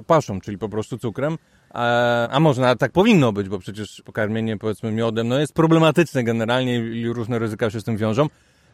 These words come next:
Dodatkowo, e, no, a, no i leczenie oczywiście. Leczenie najczęściej, no, chodzi o leczenie po prostu na warozę.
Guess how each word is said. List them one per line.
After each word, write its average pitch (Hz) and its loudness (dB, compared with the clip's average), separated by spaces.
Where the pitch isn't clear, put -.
Dodatkowo, 127 4
e, - 0
no, 120 0
a, 101 2
no 107 -2
i 123 0
leczenie 117 2
oczywiście. 113 -2
Leczenie 180 4
najczęściej, 175 2
no, 160 0
chodzi 151 2
o 147 4
leczenie 139 0
po 131 -4
prostu 131 -4
na 127 2
warozę. 117 2